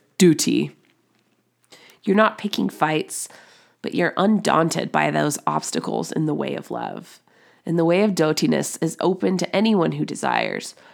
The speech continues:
from the smallest elementary schooler to the elderly grandparent. The habit makes not the monk, nor arms the knight, but the good heart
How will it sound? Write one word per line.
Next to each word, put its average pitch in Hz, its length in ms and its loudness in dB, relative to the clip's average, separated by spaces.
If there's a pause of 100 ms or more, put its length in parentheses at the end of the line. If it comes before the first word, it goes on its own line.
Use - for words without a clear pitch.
from 240 220 4
the 226 80 4
smallest 180 640 0
elementary 160 440 -2
schooler 156 480 -4
to 156 100 -10
the 160 160 -4
elderly 151 360 0
grandparent. 139 800 -8 (1160)
The - 80 -6
habit 196 380 4
makes - 280 0
not 196 280 4
the 196 60 4
monk, 165 400 4
nor 202 320 6
arms 185 320 4
the 190 100 2
knight, 151 400 2
but 160 160 0
the 156 60 2
good 170 280 4
heart 135 500 2